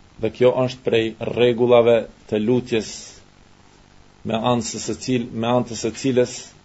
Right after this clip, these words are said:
pranohet lutja tek Allahu Azza wa Jall. Dhe hadithi të cilën e transmeton Salman al-Farisi radiallahu ta'ala anhu,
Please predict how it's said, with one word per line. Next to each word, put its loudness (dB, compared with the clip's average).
pranohet 2
lutja -2
tek -6
Allahu 2
Azza -4
wa -2
Jall. 6
Dhe 0
hadithi 0
të -4
cilën -4
e -6
transmeton -4
Salman -2
al-Farisi 2
radiallahu 2
ta'ala 2
anhu, -4